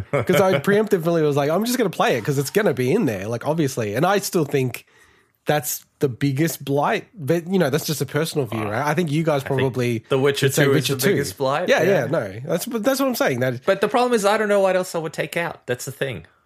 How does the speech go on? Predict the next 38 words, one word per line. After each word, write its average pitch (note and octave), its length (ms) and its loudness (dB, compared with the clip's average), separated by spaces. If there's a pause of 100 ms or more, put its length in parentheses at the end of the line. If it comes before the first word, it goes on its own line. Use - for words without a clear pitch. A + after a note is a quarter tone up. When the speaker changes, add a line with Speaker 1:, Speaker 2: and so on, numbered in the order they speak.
(120)
Speaker 2:
It, B2 180 -6
Speaker 1:
Well, F3+ 160 0
Speaker 2:
I B2 60 0
would, B2+ 80 -2
Speaker 1:
correct. G#2+ 220 0
Speaker 2:
I B2+ 80 -2
couldn't. E3+ 400 -2
I G#2+ 80 -4
couldn't D3 180 -6
take D3+ 200 -4
anything D#3 240 -4
else D#3+ 200 -6
out. F2 280 -6 (680)
We - 40 -2
Speaker 1:
Because G#3+ 120 4
Speaker 2:
should G#3+ 80 6
have G3+ 80 4
Speaker 1:
I F#3+ 40 4
Speaker 2:
made F3+ 80 2
Speaker 1:
think E3 120 -2
Speaker 2:
a - 20 -6
top - 180 -2
seven. D3+ 440 -4 (100)
Speaker 1:
You F3+ 120 2
also A#3 260 0
gotta A3 160 2
look D#3 180 0
at D#3+ 80 -2
the C3 80 0
list C#3 280 0
as, A2+ 160 -2
like, A#2 320 -4 (180)
a B2+ 180 -2
cohesive C#3 680 -4
whole A2+ 460 -4
for - 180 -6
me B2 360 0
personally. A#2+ 760 -4